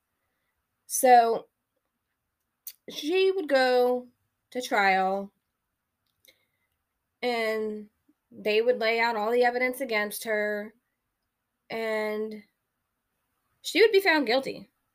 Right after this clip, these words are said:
Rightfully so. She definitely had all the reasons to want her parents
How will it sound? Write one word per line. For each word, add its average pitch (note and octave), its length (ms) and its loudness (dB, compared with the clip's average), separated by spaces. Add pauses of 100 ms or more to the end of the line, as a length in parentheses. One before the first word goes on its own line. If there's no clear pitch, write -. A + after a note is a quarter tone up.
(1040)
Rightfully G3+ 400 -2
so. A#3 440 0 (580)
She A3+ 840 -6 (1300)
definitely C#4+ 880 2 (680)
had A3+ 380 0
all G#3+ 240 -2
the B3 100 0
reasons G#3 460 -4
to B3+ 180 -4
want F#3+ 280 -6
her A#3 100 -8
parents G#3+ 500 -12